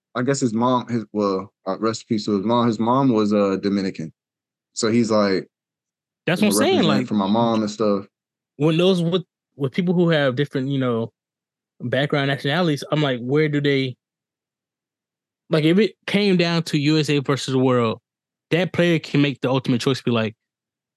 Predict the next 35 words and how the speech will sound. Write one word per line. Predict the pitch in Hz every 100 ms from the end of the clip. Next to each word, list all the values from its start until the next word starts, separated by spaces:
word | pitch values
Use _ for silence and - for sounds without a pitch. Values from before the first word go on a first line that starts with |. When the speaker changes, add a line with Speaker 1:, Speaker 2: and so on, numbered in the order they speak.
| _
Speaker 2:
"Hey, | - 147
bro, | 117 110
I'm |
about | 135 113
to |
go | 113 113
to, | - 117
I'm | 107 - _ _ -
about | 139 135
to |
go | 123
on | 120
this | 165 208
side." | 135 117 110 - _ _ _ _ _ _ _
And | 135 139 143 107 - _ _
our | - 160 196 190
Speaker 1:
Right. | 160 - _ _
Speaker 2:
American-born, | 147 147 165 175 - 170 160 156 156 143 135 135 123 _ _ _ _ _ _
true | - 185 185 175 143 - _ _
N | 156
B | 151 151 160 160 135 - _
A | -
American | 151 185 - 139 127 - _ _ _ _
stars, | - - 190 196 143 -
I | 156
don't | 208 170
know | 139
if |
we | 147 185
gonna | 135
be | 135
able | 127
to, | - 117 - _ _ _ _ _ _ _ _ _ _ _ _ _ _ _ -
you |
know | 156 143 139